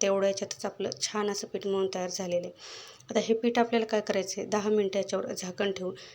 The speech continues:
छान असं मुरण्यासाठी ठेवून द्यायचं आहे. तर बघू शकता इथं दहा मिनिट झालेले आणि दहा मिनिटानंतर छान असं आपलं पीठ मुरलेलं आहे. तुम्ही बघू शकता थोडंसं असं घट्ट तयार झालेलं आहे. आपल्याला असंच घट्ट पीठ पाहिजे, जास्त पातळ पीठ नाही पाहिजे. तर अशा पद्धतीचं पीठ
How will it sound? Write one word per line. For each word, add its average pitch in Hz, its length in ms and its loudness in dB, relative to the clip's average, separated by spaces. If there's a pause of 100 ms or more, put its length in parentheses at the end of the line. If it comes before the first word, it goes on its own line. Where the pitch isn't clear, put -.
(140)
छान 202 260 2
असं 202 240 2
मुरण्यासाठी 190 600 0
ठेवून 190 560 -2
द्यायचं 175 380 4
आहे. 185 80 -4 (920)
तर 233 100 4
बघू 240 200 4
शकता 247 260 2
इथं 226 140 2
दहा 208 200 2
मिनिट 208 240 4
झालेले 190 360 -2
आणि 196 100 2
दहा 202 180 0
मिनिटानंतर 196 580 0 (380)
छान 240 260 6
असं 233 180 2
आपलं 214 200 0
पीठ 220 260 0
मुरलेलं 196 440 2
आहे. 190 120 -2
तुम्ही 196 180 -2
बघू 196 200 0
शकता 190 360 -6 (320)
थोडंसं 240 340 6
असं 240 200 2
घट्ट 220 220 0 (100)
तयार 196 200 2
झालेलं 180 320 -4
आहे. 185 60 -4
आपल्याला 202 320 -2
असंच 214 320 -2
घट्ट 202 260 -2
पीठ 196 240 -2
पाहिजे, 180 480 -2
जास्त 196 260 -4
पातळ 202 400 -2
पीठ 196 240 -4
नाही 196 140 0
पाहिजे. 180 340 -2 (880)
तर 214 80 4
अशा 220 200 2
पद्धतीचं 233 540 0
पीठ 220 200 0